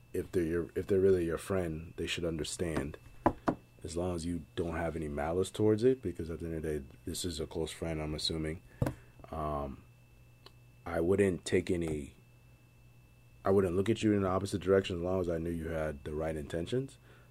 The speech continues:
because at the end of the day, you are my friend, and this person looks like me to an extent, and if you're willing to do this to, to me, to something of me,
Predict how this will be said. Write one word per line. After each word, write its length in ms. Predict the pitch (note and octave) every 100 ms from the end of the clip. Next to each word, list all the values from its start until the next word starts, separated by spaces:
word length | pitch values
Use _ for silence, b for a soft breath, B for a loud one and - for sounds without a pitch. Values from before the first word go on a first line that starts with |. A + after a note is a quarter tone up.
| b
because 180 | D#2+ E2+
at 80 | D#2+
the 60 | E2+
end 80 | E2+
of 60 |
the 40 | D#2+
day, 20 |
you 160 | D#2+ F#2+
are 80 | F2+
my 140 | D2+
friend, 460 | - F#2 D2+ D#2 F#2+ - -
and 360 | D#2 C#2 B1+ C2+
this 100 | D#2
person 260 | F2 - E2+
looks 160 | F#2+
like 220 | C#2+ D2 -
me 160 | F2+ G2 - - - -
to 120 | G2+
an 80 | E2+
extent, 360 | - F2 E2 - b b b b
and 80 | E2+
if 60 |
you're 100 | E2+
willing 220 | F2 E2+
to 60 | D#2+ D#2+
do 80 |
this 380 | D#2+ F#2+ E2 - C#2+ -
to, 200 | D#2 C#2+ -
to 100 | -
me, 260 | E2+ G#2 - -
to 400 | - F#2 E2 D2+ - - - - - - -
something 400 | - A#2 G#2 F#2+
of 160 | G#2 F#2+
me, 220 | F#2